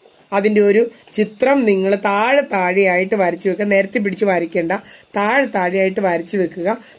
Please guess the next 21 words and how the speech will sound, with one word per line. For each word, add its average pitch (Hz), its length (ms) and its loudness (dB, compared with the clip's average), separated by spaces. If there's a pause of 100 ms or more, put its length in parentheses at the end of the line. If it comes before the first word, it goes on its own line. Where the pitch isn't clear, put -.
നമുക്ക് 233 200 0 (120)
കുറച്ചും 240 380 0
കൂടി 302 300 4 (380)
നമുക്ക് 202 360 0
ചോ-, 196 440 0
പുസ്തകത്തിലെ 214 560 0
ചോദ്യങ്ങൾ 196 460 0
പൂരിപ്പിക്കാനുണ്ട്. 185 760 0 (440)
ആ 208 80 0 (120)
ഭാഗം 190 380 0
നമുക്കൊന്നുകൂടെ 214 540 2
ബാക്കിലേക്ക് 220 600 0 (100)
പോയി 190 220 0 (380)
നമുക്ക് 214 320 0
നോക്കാം. 196 320 -2 (1500)
Arrangement 330 680 4 (100)
of 285 60 0 (120)
particle 220 600 0 (140)
in 220 80 2 (140)
different 269 560 0 (420)
states 226 400 2